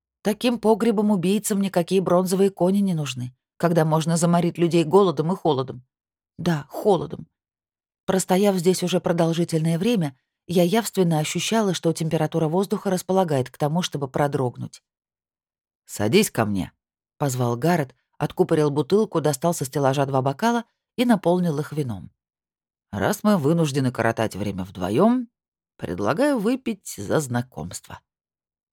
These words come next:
Пить с этим типом я совершенно не хотела. Вовсе не считала наше знакомство чем-то выдающимся и достойным распития вина. С другой стороны, мне требуется выведать информацию.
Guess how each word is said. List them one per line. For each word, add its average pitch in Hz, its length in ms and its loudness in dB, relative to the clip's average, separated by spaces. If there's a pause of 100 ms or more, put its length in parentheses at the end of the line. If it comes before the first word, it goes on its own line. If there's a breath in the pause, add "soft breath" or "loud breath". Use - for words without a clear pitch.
(680)
Пить 277 200 -2
с - 120 -6
этим 240 320 2
типом 220 340 -2
я 151 200 0
совершенно 160 600 -2
не 151 120 -2
хотела. 131 540 -12 (360 loud breath)
Вовсе 180 340 2
не 180 80 2
считала 226 340 2
наше 135 240 0
знакомство 139 560 -2
чем-то 135 320 -2
выдающимся 147 800 -2 (220 soft breath)
и 180 80 0
достойным 175 520 2
распития 139 480 -2
вина. 127 320 -6 (600)
С 143 80 -6
другой 123 340 0
стороны, 170 460 -2 (300)
мне 143 220 -2
требуется 143 540 0
выведать 151 400 -2
информацию. 220 640 -4